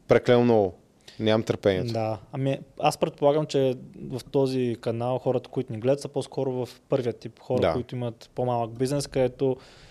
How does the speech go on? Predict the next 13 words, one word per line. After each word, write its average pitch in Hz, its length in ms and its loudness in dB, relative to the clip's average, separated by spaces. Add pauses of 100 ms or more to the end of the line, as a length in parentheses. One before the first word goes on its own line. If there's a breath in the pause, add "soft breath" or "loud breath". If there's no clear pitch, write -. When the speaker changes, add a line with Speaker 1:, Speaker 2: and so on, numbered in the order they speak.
(400 soft breath)
Speaker 2:
а, 123 340 0 (340)
дали 139 220 8
са 135 80 -4
някаква 135 340 -2
задача 131 280 -2
на 131 40 -2
някой 123 180 -6
човек, 147 480 -2
той 131 280 2
се - 200 -10
задобрява, 123 600 0
апдейтва 131 500 -2
се, 139 520 -2